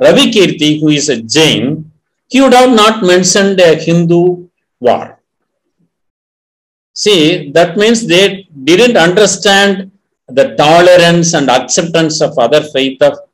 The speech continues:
this great nation Bharat. So in Bhara-, in Bha-, India,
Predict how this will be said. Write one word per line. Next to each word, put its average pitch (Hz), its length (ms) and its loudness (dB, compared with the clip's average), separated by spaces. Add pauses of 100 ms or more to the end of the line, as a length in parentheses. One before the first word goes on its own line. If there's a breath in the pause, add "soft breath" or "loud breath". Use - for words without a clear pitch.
(260)
this 165 400 -2 (120)
great 139 420 2
nation 123 540 -4
Bharat. 90 500 -6 (960)
So 226 160 0
in 185 300 0
Bhara-, 185 520 2
in 156 440 -4
Bha-, 120 420 -4
India, 208 800 0